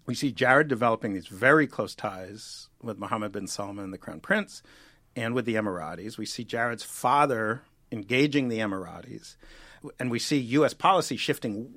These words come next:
wildly in favor of, of the Saudis and the Emiratis against Qatar.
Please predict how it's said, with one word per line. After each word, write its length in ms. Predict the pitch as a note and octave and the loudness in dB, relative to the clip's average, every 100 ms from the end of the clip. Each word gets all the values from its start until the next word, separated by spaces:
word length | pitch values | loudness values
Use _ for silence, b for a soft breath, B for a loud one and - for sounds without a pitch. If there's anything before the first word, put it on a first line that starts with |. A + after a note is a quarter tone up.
| A#3+ | -12
wildly 800 | - G#3 E3 C3 A#2+ A2 G#2+ - - | -2 4 4 4 0 0 -2 -6 -10
in 140 | A#2+ | -8
favor 720 | G#2 - A#2 A2 G#2 G2 G2 _ _ | -8 -2 0 2 -2 -4 -6 _ _
of, 260 | A2+ G#2+ G2 A#2 | -6 -6 -6 -8
of 180 | G2+ | -8
the 80 | G2+ | -10
Saudis 420 | - G#2+ G#2 G2+ | -8 -6 -4 -6
and 100 | G#2 | -6
the 80 | G2 | -6
Emiratis 580 | F#2+ F#2+ F2+ F2 G2 G2+ | -6 -8 -10 -10 -12 -12
against 320 | G#2 F#2 - | -12 -14 -14
Qatar. 400 | - G2 F#2 F#2+ | -12 -12 -10 -12